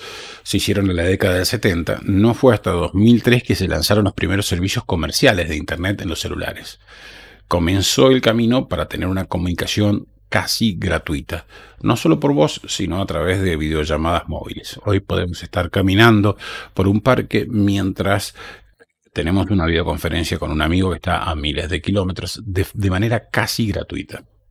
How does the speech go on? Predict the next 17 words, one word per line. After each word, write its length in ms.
Digo 240
casi 220
gratuita 380
porque 180
siempre 260
hay 60
que 80
pagar 260
el 100
servicio, 500
pero 220
están 200
cada 180
vez 100
más, 260
menos 300
limitados. 760